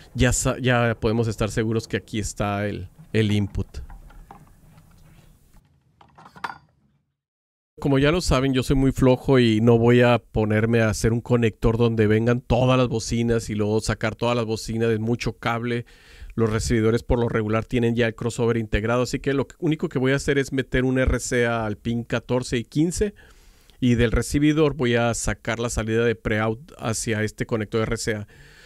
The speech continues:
Si ustedes quieren elaborarlo apropiadamente, pueden comprar estos conectores en Radio Shack o cualquier otra tienda electrónica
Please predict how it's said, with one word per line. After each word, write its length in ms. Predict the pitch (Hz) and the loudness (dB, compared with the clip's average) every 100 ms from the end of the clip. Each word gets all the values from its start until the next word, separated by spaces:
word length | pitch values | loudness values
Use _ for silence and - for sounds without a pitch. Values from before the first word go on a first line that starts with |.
| - | -18
Si 160 | - 143 | -2 -2
ustedes 460 | 127 - 147 151 | 0 2 2 0
quieren 340 | - 139 135 143 | -4 -2 0 0
elaborarlo 540 | 127 113 107 110 120 | 0 -2 -2 -2 -2
apropiadamente, 720 | 127 - - 127 147 165 160 | -4 -6 -4 -2 0 -2 -4
pueden 240 | 151 127 123 | -4 -4 -4
comprar 680 | - 117 107 120 - 120 | -4 -6 -6 -10 -4 -2
estos 340 | 120 - 135 - | -2 -4 -8 -6
conectores 720 | - 110 104 - 120 123 - | -6 -6 -6 -2 0 0 -2
en 140 | 107 | -4
Radio 240 | 110 107 104 | -4 -4 -4
Shack 340 | - 123 127 | -2 -2 -2
o 80 | 117 | -6
cualquier 360 | 104 101 113 | -8 -6 -4
otra 200 | 113 127 | -4 -4
tienda 320 | 139 127 117 117 | -4 -4 -2 -2
electrónica 640 | 107 - 113 139 - 143 | -4 -4 -4 -4 -4 -6